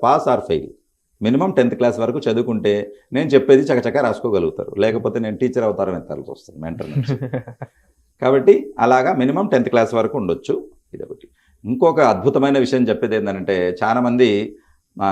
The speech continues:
Speaker 1: ఇంకా నెక్స్ట్ ఈగర్గా వెయిట్ చేస్తుంటారు, మగవాళ్ళకా ఆడవాళ్ళకా?
Speaker 2: Hmm.
Speaker 1: యాక్చువల్గా ఆడవాళ్ళు మగవాళ్ళకన్నా బాగా చేయగలుగుతారు. మీకు తెలుసా, బెస్ట్ సేల్స్ అనే వాళ్ళని సేల్స్ బాయ్స్ అన్నారు, సేల్స్
Speaker 2: Hmm.
Speaker 1: గర్ల్స్ అంటారు.
Speaker 2: Hmm.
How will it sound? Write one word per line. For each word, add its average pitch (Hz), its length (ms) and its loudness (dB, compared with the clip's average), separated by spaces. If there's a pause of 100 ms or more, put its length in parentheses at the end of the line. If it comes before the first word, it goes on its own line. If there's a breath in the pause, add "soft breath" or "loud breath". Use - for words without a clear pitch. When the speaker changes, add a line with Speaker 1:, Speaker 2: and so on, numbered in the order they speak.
(480)
Speaker 1:
ఇంకా 110 120 -4
నెక్స్ట్ 110 260 -2
ఈగర్గా 113 340 2
వెయిట్ 101 240 4
చేస్తుంటారు, 87 580 -2
మగవాళ్ళకా 104 500 2
ఆడవాళ్ళకా? 76 500 -2 (320)
Speaker 2:
Hmm. 110 180 -16 (680)
Speaker 1:
యాక్చువల్గా 92 420 -6
ఆడవాళ్ళు 90 340 -4
మగవాళ్ళకన్నా 90 560 -4
బాగా 76 160 -4
చేయగలుగుతారు. 69 480 -12 (960)
మీకు 82 160 -10
తెలుసా, 90 260 -4
బెస్ట్ 101 400 -6
సేల్స్ 110 380 -2
అనే 104 200 -4
వాళ్ళని 101 280 -2
సేల్స్ 120 380 0
బాయ్స్ 107 340 2
అన్నారు, 98 220 -2
సేల్స్ 123 520 -2
Speaker 2:
Hmm. 82 200 -8
Speaker 1:
గర్ల్స్ 101 300 2
అంటారు. - 340 -20
Speaker 2:
Hmm. - 180 -20